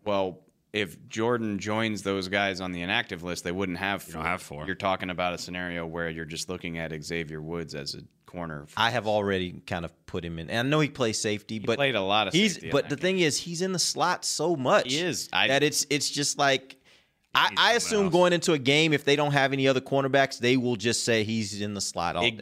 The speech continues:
Speaker 3: day.
Speaker 1: Xavier Woods is a pet cat of mine. We,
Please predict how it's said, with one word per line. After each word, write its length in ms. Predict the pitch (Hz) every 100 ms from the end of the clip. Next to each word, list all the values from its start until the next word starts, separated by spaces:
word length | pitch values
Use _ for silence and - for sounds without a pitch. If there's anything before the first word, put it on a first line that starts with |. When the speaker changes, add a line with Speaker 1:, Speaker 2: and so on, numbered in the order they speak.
| 98
Speaker 3:
day. 120 | 104 110
Speaker 1:
Xavier 440 | 101 131 151 139
Woods 380 | 117 120 110 87
is 120 | 95
a 80 | 85
pet 240 | 80 110 -
cat 240 | 101 95
of 80 | 92
mine. 480 | 87 87 87 85 82 -
We, 600 | 87 104 107 107 104